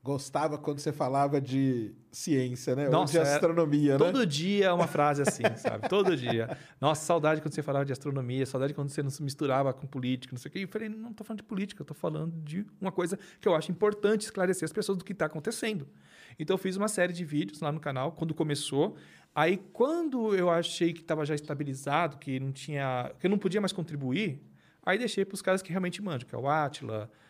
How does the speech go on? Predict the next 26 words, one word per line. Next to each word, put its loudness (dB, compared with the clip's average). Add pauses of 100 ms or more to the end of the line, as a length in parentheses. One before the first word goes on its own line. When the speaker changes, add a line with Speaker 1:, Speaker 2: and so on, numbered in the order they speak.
(260)
Speaker 2:
o -20
pessoal -4
do 0
Olá 2
Ciência, -2
que -16
tem -4
fei-, -8
feito -6
um -20
trabalho -2
muito -2
legal 2
sobre -4 (220)
orientação, 0
eu 0
nunca -4
vi -2
um -2
cientista, -2 (240)
que -4
orienta 0
as -10
pessoas -6
sobre -10
covid. -6